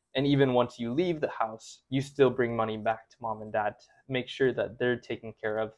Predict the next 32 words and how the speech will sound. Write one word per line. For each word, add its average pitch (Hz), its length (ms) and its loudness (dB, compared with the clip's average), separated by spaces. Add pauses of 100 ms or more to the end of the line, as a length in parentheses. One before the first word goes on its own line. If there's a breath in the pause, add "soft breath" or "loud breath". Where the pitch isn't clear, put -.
(100)
that 110 200 -4
they 120 200 -2
have 113 200 -6
everything 110 400 -12
that - 140 -16
they - 80 -14
need. 110 260 -10 (560)
That's 135 140 -2
kind 127 160 2
of 120 220 -2 (280)
opposite 120 480 2
in 120 80 -6
America. 113 580 0
In 127 80 -2
America, 123 560 0 (440 soft breath)
you 123 160 0
leave 165 280 6
at 123 180 8
eighteen, 147 480 -2
like 120 180 -2
Daryl 131 240 4
was 131 160 -2
saying, 151 380 0
and 120 360 0 (520)
you 123 60 -2
start 117 300 0
building 113 220 0
your 110 100 2
life 107 260 4
on 110 100 -4
your 107 140 0
own. 117 240 -2